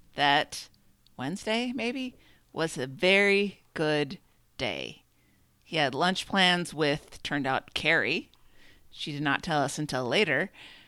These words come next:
Uh, he had dinner plans with someone, so he had a whole bunch of time in the city to kill, and he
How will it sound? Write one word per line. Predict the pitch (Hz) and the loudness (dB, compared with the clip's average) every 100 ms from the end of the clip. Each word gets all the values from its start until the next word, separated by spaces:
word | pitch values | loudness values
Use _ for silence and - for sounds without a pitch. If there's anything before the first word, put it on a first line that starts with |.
| _ - | _ -2
Uh, | 160 160 | 0 0
he | 160 139 | -2 -2
had | 139 | 0
dinner | 175 196 | 2 2
plans | 196 208 190 190 | 2 2 2 0
with | 185 180 | -2 0
someone, | 185 180 175 175 170 170 - | 0 2 2 2 0 -2 -6
so | - 135 127 | -4 -2 -2
he | 147 156 | -4 -6
had | 165 131 | -2 0
a | 143 | 2
whole | 180 202 | 4 4
bunch | 202 196 | 2 0
of | 185 | -2
time | 180 156 151 151 | 0 2 2 2
in | 143 | 0
the | 143 | 0
city | 156 151 143 | 0 0 -2
to | |
kill, | 139 196 190 190 202 - - - - | -2 2 4 2 0 -10 -20 -16 -4
and | 147 151 147 147 143 | 0 2 2 0 -2
he | - 151 151 147 139 139 | -8 -6 -2 -2 -2 -4